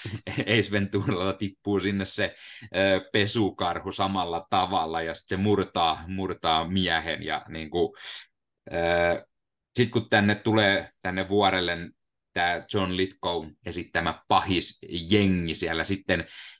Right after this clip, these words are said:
heillä oli tämmönen raharyöstö siellä menossa, ja rahat tippuu vuorelle, ja ne pitää saada sieltä, ja sit sinne huijataan vähän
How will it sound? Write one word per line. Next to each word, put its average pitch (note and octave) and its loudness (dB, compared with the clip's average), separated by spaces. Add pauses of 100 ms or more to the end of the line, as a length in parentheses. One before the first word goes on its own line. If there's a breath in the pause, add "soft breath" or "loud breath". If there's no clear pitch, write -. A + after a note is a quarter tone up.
(180)
heillä E2+ 2
oli F2 2
tämmönen F2+ 0 (1000)
raharyöstö G2 2
siellä E2 -4
menossa, F#2 2
ja D#2+ 0
rahat F#2 2 (100)
tippuu E2 -6
vuorelle, D#2+ 2
ja D#2 -2
ne D#2 -8
pitää D#2+ 0
saada E2 2
sieltä, D2+ -2
ja D2+ -4 (500 loud breath)
sit - -8
sinne F2 0
huijataan G2+ 4
vähän E2 0